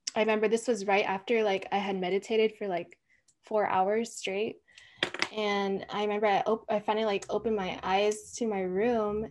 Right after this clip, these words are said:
and I saw, like, this dark, like, vortex <laughs> had opened right in, in my room. And I was a little bit, I was just like, "Whoa, like, am I seeing things now?" <laughs> Like,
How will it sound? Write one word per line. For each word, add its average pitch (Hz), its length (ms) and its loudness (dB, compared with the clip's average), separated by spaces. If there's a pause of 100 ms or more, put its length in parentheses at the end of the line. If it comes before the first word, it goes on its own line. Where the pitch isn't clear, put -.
and 196 240 -4
I 185 120 -6
saw, 196 440 2
like, 180 480 -4 (1400)
this 208 240 4
dark, 196 380 2
like, 185 320 -2
vortex 202 720 2
<laughs> - 20 -6
had 254 160 6
opened 196 600 2 (100)
right 208 300 2
in, 214 140 -6 (120)
in 208 140 0
my 196 100 2
room. 214 640 4 (2250)
And 240 120 6
I 233 400 8
was 226 240 -2 (180)
a 226 80 4
little 240 220 6
bit, 233 200 6
I 214 100 2
was 226 180 2
just - 80 -8
like, 202 140 0
"Whoa, 214 300 4
like, 196 260 0
am 214 120 -2
I 202 100 0
seeing 233 280 4
things 311 300 4
now?" 320 300 6
<laughs> 302 40 10
Like, 277 680 8